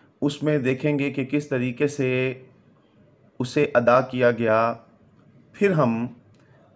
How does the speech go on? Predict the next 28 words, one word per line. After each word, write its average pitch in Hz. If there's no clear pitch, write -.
उसके, 156
अ, 123
मुख्तलिफ़ 156
एस्पेक्ट्स 143
को 143
देखेंगे 120
कि 127
उसमें 196
कहा 196
क्या 147
जा 104
रहा 80
है। -
तो 151
व्यूअर्स, 165
आज 131
का 151
लेक्चर 147
शुरू 165
करने 156
से 156
पहले 156
मेरी 143
आप 123
लोगों 135
से 151
दरख्वास्त 120
है, 117